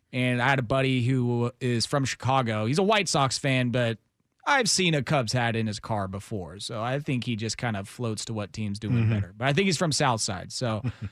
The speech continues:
Speaker 1: But I asked him, I was like, "Hey, they, they got a Javi Baez Cubs jersey here if you want it." And this was a few days before the trade deadline. "How much?" "Uh, no,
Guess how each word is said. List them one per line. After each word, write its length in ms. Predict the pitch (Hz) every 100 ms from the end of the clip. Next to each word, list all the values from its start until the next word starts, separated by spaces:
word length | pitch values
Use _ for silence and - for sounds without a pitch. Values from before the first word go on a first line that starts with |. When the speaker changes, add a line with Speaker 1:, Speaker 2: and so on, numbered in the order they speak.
| _ _ -
Speaker 1:
But 100 | 175
I 40 |
asked 220 | 185 226
him, 60 | 180
I 20 |
was 80 | 160
like, 100 | 160
"Hey, 120 | 247
they, 180 | 240 196
they 220 | 156 214
got 160 | 208 302
a 40 | 160
Javi 240 | 202 226
Baez 560 | 165 185 285 233 220 - _ _
Cubs 200 | - 247
jersey 300 | 285 196 170
here 180 | 170 190
if 100 | 196
you 80 | 143
want 220 | 170 262 220
it." 80 | - 151
And 100 | 139
this 160 | 143
was 220 | 156 131
a 40 | 120
few 180 | - 147
days 200 | 151 120
before 280 | 123 147 127
the 60 |
trade 220 | - 131 120
deadline. 460 | 113 113 107 110 - _ _ _
"How 200 | - 180
much?" 340 | 202 202 202 -
"Uh, 340 | 143 147 139
no, 100 | 131